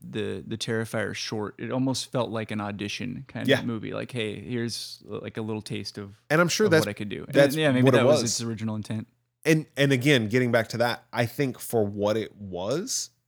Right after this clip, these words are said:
Speaker 2: it did a good job.
Speaker 1: Yeah, for sure.
Speaker 2: I c-, I couldn't make that movie.
Speaker 1: No.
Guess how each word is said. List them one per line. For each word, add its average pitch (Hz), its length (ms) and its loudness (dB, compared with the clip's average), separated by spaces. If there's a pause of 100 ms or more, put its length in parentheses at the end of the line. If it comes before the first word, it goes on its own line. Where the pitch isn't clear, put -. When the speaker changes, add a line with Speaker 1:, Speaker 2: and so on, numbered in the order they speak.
(140)
Speaker 2:
it 110 280 -4
did 117 320 2
a 104 80 -8
good 95 220 -6
job. 80 360 -12 (200)
Speaker 1:
Yeah, 110 220 -4 (320)
for 120 100 -8
sure. 107 240 -6 (600)
Speaker 2:
I 127 100 2
c-, 131 60 -6 (140)
I 107 120 -2
couldn't 92 300 -8
make 90 160 -14
that 92 120 -14
movie. 95 320 -12 (160)
Speaker 1:
No. - 300 -10